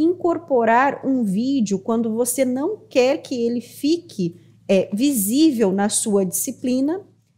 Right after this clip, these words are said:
logo na tela inicial, para que os alunos muitas vezes não fiquem com uma poluição visual na sua sala, e também para você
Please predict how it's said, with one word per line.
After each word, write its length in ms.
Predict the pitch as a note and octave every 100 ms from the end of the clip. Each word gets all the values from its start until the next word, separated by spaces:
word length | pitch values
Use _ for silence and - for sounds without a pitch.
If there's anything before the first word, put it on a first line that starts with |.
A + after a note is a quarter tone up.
| _ -
logo 480 | G3 F#3+ G#3 A#3+ G#3+
na 160 | F#3+
tela 360 | G3 A#3+ F#3 F#3+
inicial, 920 | G3 G3 - - D4 A3 A3+ F4 - -
para 120 | F#3+
que 160 | -
os 140 | F#3 F#3
alunos 760 | F#3 F3+ F#3+ F3+ E3+ - - _ _ -
muitas 400 | G3 G3+ F#3 F3+
vezes 320 | F#3+ F#3+ F#3
não 380 | G3 F#3+ F3+ E3+
fiquem 420 | - A3+ - F#3
com 520 | F#3 - F#3+ F#3 F3 -
uma 260 | G3 F#3 F3+
poluição 880 | F3 G3 F#3+ G3 - - A#3 B3 B3
visual 840 | G3 G3 F#3 F#3 F3 F3+ F#3 F3+ - _ _ -
na 180 | G3 G3
sua 340 | - - F#3
sala, 640 | F#3+ - G#3+ A3 C4 E4 - _ _ G4+
e 80 |
também 500 | G4+ A#4+ A#4 B3 B3+
para 180 | C#4 D4+
você 680 | D4+ D4+ - - G#3+ A#3 -